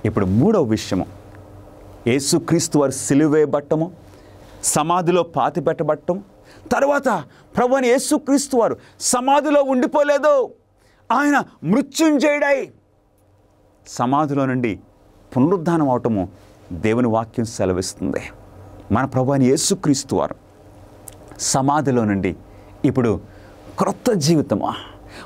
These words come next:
పునరుద్ధానముతో ఆయన బయటకు వచ్చినట్లు మనం కూడా మన పాప జీవితానికి సిలువ వేయబడి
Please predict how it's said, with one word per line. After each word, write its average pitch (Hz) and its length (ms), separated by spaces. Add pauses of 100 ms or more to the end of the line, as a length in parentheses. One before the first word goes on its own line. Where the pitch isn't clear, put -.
(240)
పునరుద్ధానముతో 254 1200 (340)
ఆయన 123 180
బయటకు 147 500
వచ్చినట్లు 110 500 (540)
మనం 127 340
కూడా 131 360 (380)
మన 143 180
పాప 156 400
జీవితానికి 165 720 (260)
సిలువ 185 400
వేయబడి 117 500